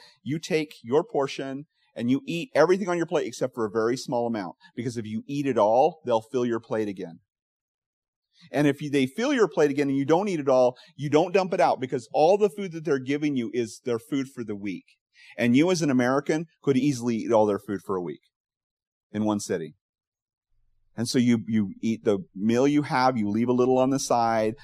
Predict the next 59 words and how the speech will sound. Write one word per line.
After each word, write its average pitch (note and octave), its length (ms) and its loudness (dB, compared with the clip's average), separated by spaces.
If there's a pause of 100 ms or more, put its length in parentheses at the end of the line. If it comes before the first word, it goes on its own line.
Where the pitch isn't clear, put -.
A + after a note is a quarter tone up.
(140)
say, - 200 -16
"Oh, A2+ 140 2
I'm, A#2 260 2
I'm G#2+ 220 -4
full. G#2+ 360 -2
Oh, G2+ 100 -8
thank A#2+ 200 -8
you A#2+ 80 -6
so G#2 160 -8
much." A2 260 -4 (260)
And, A2+ 200 0
and A#2 160 2
then A#2+ 100 2
they'll A2+ 120 6
take D#3 260 0
it - 40 0
and A2 100 0
they'll A#2 80 6
save C#3+ 280 2
even C3 160 2
that B2+ 140 4
little B2+ 200 2
bit A#2 280 4
and G#2+ 160 0
they'll A2 180 2
eat B2 180 -4
that A2+ 180 0
the G#2 80 -6
rest G2+ 200 -4
of G#2 80 -8
the G2 80 -4
week. G#2 320 -6
They'll A#2 120 2
prepare C3 360 0
everything A#2 420 0
and G2 80 -4
then G2+ 100 -2
they'll G2+ 120 -4
just F#2+ 180 -14
kind F#2+ 140 -8
of F2+ 60 -12
save G2+ 280 -4
it F#2 40 -4
and E2+ 120 -8
parse G2+ 300 -4
it F#2 60 -2
out G2 160 -2
for - 80 -18
the F#2 80 -8
rest F#2 200 -8
of G2 80 -12
the F#2+ 40 -10
week F#2 160 -10 (280)
if - 220 0
you G2+ 120 -4
don't F2+ 200 -4
eat F2+ 120 -6
it E2 100 -12
all. - 140 -14